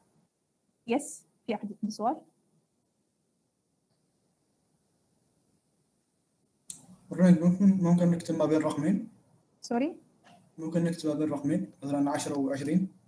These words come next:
Speaker 1: آه، يس، آه، هذا، هذه النقطة اللي كنت أريد أتكلم عنها، النقطة الثانية.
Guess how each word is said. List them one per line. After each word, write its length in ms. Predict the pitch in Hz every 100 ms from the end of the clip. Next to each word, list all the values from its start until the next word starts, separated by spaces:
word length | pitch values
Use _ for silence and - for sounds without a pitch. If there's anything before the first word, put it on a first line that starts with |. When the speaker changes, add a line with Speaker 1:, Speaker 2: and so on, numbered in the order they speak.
| _ - - - _ _ _ _ _ _ _ -
Speaker 1:
آه، 200 | 233 220
يس، 380 | 226 220 - -
آه، 100 | 233
هذا، 380 | 240 247 233 226
هذه 160 | 233
النقطة 240 | 214 - 196
اللي 100 | 208
كنت 140 | 214
أريد 140 | 185
أتكلم 320 | 185 - 165 185
عنها، 160 | 214 220
النقطة 240 | 247 -
الثانية. 440 | - - 180 214